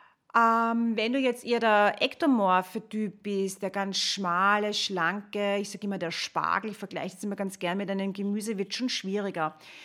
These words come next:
Denn der ektomorphe Typ nimmt generell sehr, sehr schwer an Muskulatur zu. Äh, der braucht um vieles, vieles länger wie ein mesomorpher oder auch ein endomorpher Typ.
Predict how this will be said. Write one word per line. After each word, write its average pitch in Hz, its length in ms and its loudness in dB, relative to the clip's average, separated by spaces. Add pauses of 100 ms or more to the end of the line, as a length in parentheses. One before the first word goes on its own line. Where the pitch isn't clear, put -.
(240)
Denn 214 220 0
der 214 160 0
ektomorphe 226 760 -2
Typ 220 520 -4
nimmt 208 420 -2
generell 214 380 -2
sehr, 202 240 -4
sehr 190 140 -4
schwer 175 480 4
an 254 100 6
Muskulatur 196 920 0
zu. 226 600 -4 (580)
Äh, 202 260 0
der 208 100 -4
braucht 190 480 2
um 196 160 -6
vieles, 277 680 2
vieles 254 380 2
länger 220 380 0
wie 214 100 -2
ein 196 120 -2
mesomorpher 220 720 0
oder 196 240 -4
auch 180 60 -6
ein 190 120 -8
endomorpher 214 840 -2
Typ. 202 280 -6